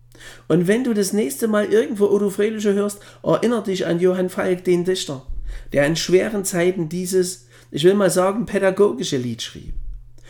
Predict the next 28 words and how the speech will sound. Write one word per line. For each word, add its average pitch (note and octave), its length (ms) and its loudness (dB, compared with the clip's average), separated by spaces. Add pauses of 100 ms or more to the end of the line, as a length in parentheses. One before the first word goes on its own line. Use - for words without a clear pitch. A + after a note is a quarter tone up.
(160)
und B2+ 160 -2
damit C#3+ 280 2
den B2 160 -2
Blick E3 340 -2
auf C#3 160 -4
Jesus C#3 360 -4
lenkte C#3 520 -6 (340)
und D3+ 160 0
sich E3+ 400 -4 (200)
über E3+ 260 6
ihn E3 140 2
freute D#3+ 680 -2 (520)
und D3+ 160 2
von D#3 200 4
diesem G#3 380 -4
Grund A#3 480 -2 (200)
aus C3 640 -4
sich F3+ 240 -6
der C#3 120 -2
Not D3 440 0
anderer C#3 420 -6
annahm. - 460 -6 (960)
Und A3 100 -4
dann A#3+ 160 2
mach C4+ 180 -2
es C4 140 -2
auch C4+ 180 -6
so. D3+ 300 -4